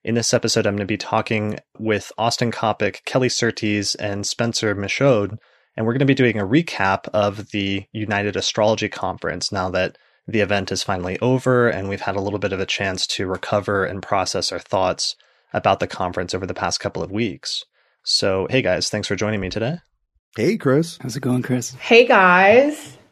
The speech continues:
Speaker 3: Happy to be here.
Speaker 1: Hey, and Spencer, welcome. Your first time on the show.
Speaker 3: Thank you. I appreciate it.
Speaker 1: Lo-,
Speaker 3: It's an honor.
Speaker 1: long-time listener, first-time caller?
Speaker 3: Yes. <laughs> Yes,
Speaker 1: <laughs> Yeah.
Speaker 3: indeed.
Speaker 1: All right.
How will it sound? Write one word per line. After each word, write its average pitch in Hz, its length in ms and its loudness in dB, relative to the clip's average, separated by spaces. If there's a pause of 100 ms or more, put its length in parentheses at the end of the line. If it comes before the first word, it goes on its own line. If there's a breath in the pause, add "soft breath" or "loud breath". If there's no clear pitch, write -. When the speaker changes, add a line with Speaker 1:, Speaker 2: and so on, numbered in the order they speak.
(500)
Speaker 3:
Happy 143 160 -6
to 120 80 -2
be 131 160 2
here. 127 240 -6 (180)
Speaker 1:
Hey, 104 440 0
and 101 200 -4
Spencer, 120 640 2
welcome. 117 460 2
Your 107 140 2
first - 240 2
time 107 160 2
on 101 60 0
the 101 60 0
show. 147 340 4 (520)
Speaker 3:
Thank 156 180 0
you. 117 160 -2 (320)
I - 60 -8
appreciate 120 380 -2
it. - 20 0
Speaker 1:
Lo-, 107 180 2
Speaker 3:
It's - 140 0
an 123 100 8
honor. 117 100 8
Speaker 1:
long-time 110 340 4
listener, 107 400 2
first-time 101 340 0
caller? 139 380 2 (380)
Speaker 3:
Yes. 143 360 0 (540)
<laughs> - 80 -4
Yes, - 300 -2
Speaker 1:
<laughs> - 40 0
Yeah. 135 60 6
Speaker 3:
indeed. 131 380 2 (880 loud breath)
Speaker 1:
All 90 160 2
right. 107 300 2